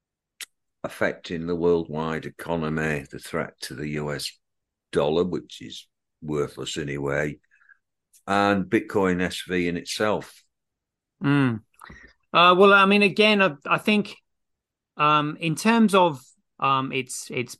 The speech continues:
Speaker 2: purpose, um, it's, it's good in the fact that these countries are, you know, have acknowledged that there is a serious problem, a serious problem, uh, that needs fixing.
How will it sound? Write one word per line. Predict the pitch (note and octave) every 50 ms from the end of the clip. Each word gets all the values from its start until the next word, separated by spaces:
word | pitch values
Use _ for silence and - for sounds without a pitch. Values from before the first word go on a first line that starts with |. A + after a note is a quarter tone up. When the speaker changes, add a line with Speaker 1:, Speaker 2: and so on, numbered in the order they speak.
| _ _
Speaker 2:
purpose, | - - F#3+ F#3 F3+ F#3 F3+ - A2 G#2+ A2 A2+ - - - - _ _ _ _ _ _ _ _ _ _ _ _ _ _ _
um, | - C3 C3 C3+ C3+ C3+ C3+ C3+ C3 C3 _ _ _ C4+ - _ _ _ _ _ _ _ _ _ _ _ _ _ _ _ _
it's, | - F3+ F3 C#3 - - - F3+
it's | E3+ C#3+ -
good | - _ - G#3+ A3 A#3 A3 F#3+
in | G3+ F3+
the | E3+
fact | C#3+ - - E3+ E3 D#3+ C#3+ B2+
that | - D#3 D3+ D3 D#3 D#3 C#3+
these | C3+ D#3+ D#3 C#3
countries | - - F3 E3 D3 - C#3+ C3+ C3+
are, | C#3+ C3+ C3 C3 C3 B2+ B2 -
you | D#3+ D3+
know, | C#3 B2+
have | C3 D#3+ E3 C#3+
acknowledged | D3+ C#3 - D#3 D#3+ D#3+ E3+ E3+ D#3+ D3 C3 A2 - -
that | C#3+ C3+
there | C3+ C#3+ C#3+ C#3+
is | C#3+ C#3
a | C3 B2+ B2+
serious | - - - - F3+ E3+ D#3+ D3+ D3 C#3 B2 - -
problem, | _ - - E3 D#3+ B2+ A#2 G#2+ G2 F#2 _ _ _ _ _ _ _ _ _ _ _ -
a | B2+ B2+
serious | - - - - G#3 G#3 G3 F3+ D#3+ C#3+ -
problem, | - - - F3+ E3+ C3+ B2 G#2+ G#2 A#2 C3 C3 _ _ _ _ _ _ _ _ _
uh, | - C3 B2+ B2+ B2+ B2+
that | B2 C#3 C#3
needs | C#3 D3 D#3 D#3 D#3 B2+ -
fixing. | - - F#3 - - - A2 G#2+ A2+ B2+ C#3